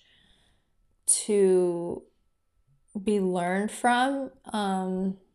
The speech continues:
you know, I think when we think of our experiences in life and our mental health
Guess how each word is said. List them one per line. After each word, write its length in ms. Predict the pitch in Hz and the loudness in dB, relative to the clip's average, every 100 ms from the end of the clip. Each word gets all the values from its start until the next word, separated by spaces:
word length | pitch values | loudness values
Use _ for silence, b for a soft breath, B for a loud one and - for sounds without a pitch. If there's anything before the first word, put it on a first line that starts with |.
| - _ _ _ _ _ _ _ _ _ _ _ _ _ | -20 _ _ _ _ _ _ _ _ _ _ _ _ _
you 100 | 220 | -2
know, 100 | 208 | 2
I 140 | 180 196 | 2 0
think 520 | - - 226 226 226 | 0 4 4 4 -2
when 520 | - 214 196 190 196 - - - _ - - | -2 0 0 0 -2 -8 -16 -20 _ -20 -2
we 140 | 220 226 | 0 0
think 480 | - 233 240 254 | 2 4 4 4
of 180 | - 226 | 2 6
our 480 | 220 214 208 208 - | 6 6 4 0 -2
experiences 880 | 208 196 - - 196 202 226 220 220 | -8 -6 -8 -6 -6 -4 -4 -4 -4
in 200 | 208 190 | -4 -4
life 440 | 185 190 214 226 - | -4 -2 -4 -8 -8
and 500 | 185 185 180 190 190 b b b b b b - | -6 -6 -4 -6 -8 b b b b b b -4
our 100 | 202 | 0
mental 320 | 202 202 202 | 0 0 -4
health 540 | 190 208 214 208 - | 2 4 4 2 -8